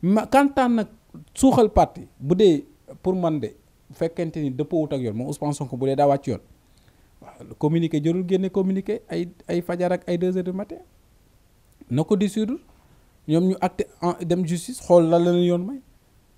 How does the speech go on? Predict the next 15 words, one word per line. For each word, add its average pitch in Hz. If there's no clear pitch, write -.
Ma 220
jàpp 240
ne 151
buñ 185
dugg 175
ci -
ay 151
amalgame, 143
ay, 147
ay, 143
ay 151
manipulation 147
politique 127
ak 113
yooyu. 104